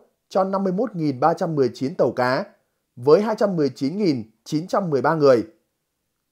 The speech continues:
Các phương tiện đã nhận được thông tin và đang di chuyển tránh trú.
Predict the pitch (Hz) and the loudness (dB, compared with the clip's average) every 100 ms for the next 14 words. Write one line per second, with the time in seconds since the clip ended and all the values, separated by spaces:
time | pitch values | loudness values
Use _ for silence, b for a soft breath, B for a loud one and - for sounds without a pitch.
0 | _ 208 254 220 185 175 143 127 185 139 | _ 0 2 0 2 -2 -2 -2 -4 -2
1 | 135 - 156 151 156 135 - _ _ 120 | -4 -4 -6 2 2 2 -6 _ _ -2
2 | 139 175 156 175 151 139 92 127 139 147 | 0 0 0 -6 -2 -4 -2 -6 0 2
3 | 143 | 2